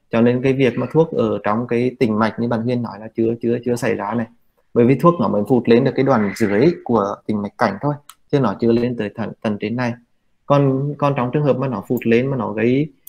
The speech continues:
cái nhiều ảnh trong cái, cái, cái hình, ờ, ba D ấy. Ví dụ như đây.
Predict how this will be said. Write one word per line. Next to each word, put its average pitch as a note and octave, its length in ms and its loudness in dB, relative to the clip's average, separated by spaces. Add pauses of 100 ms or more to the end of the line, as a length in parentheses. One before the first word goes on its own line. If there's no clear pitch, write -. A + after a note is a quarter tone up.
(120)
cái C3+ 120 2
nhiều C#3 180 4
ảnh G#2+ 260 -2
trong A2 260 -4
cái, G2+ 500 -4 (760)
cái, G#2 200 2
cái G#2 140 2
hình, C3+ 320 4
ờ, C3 280 2
ba A2+ 160 2
D B2 60 4
ấy. C#3 260 6 (920)
Ví A2 140 2
dụ A#2+ 100 4
như A#2 140 2
đây. C3 160 2